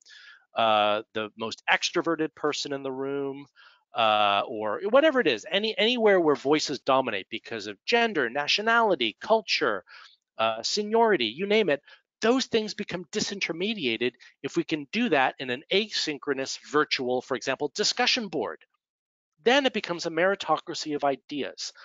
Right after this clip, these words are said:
I find this really, really helpful when you're at that divergent brainstorming stage. Then how you analyze the options are very important, right? How you, how you make sure, and again, virtual, asynchronous, anonymous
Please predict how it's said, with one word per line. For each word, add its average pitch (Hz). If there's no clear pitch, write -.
I 156
find 160
this 139
really, 190
really 165
helpful 120
when 139
you're 139
at 143
that 131
divergent 123
brainstorming 110
stage. -
Then 190
how 151
you 147
analyze 127
the 101
options 87
are 92
very 87
important, -
right? 92
How 117
you, 113
how 104
you 104
make 104
sure, 123
and 113
again, 127
virtual, 135
asynchronous, 135
anonymous 123